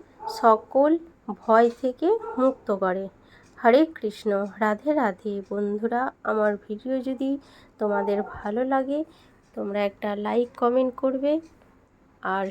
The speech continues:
সবাই ভালো থাকো, সুস্থ থাকো। তোমাদের সবাইকে অনেক অনেক ভালোবাসা।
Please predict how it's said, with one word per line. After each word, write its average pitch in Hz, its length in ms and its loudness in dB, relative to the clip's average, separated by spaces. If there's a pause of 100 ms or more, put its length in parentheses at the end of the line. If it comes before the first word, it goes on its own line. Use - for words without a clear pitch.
সবাই 208 360 -2 (100)
ভালো 214 360 -2
থাকো, 254 440 -2
সুস্থ - 440 -4
থাকো। 247 380 -2 (460)
তোমাদের 214 480 0
সবাইকে 254 540 0 (500)
অনেক 277 320 2
অনেক 226 280 2 (140)
ভালোবাসা। 240 720 -2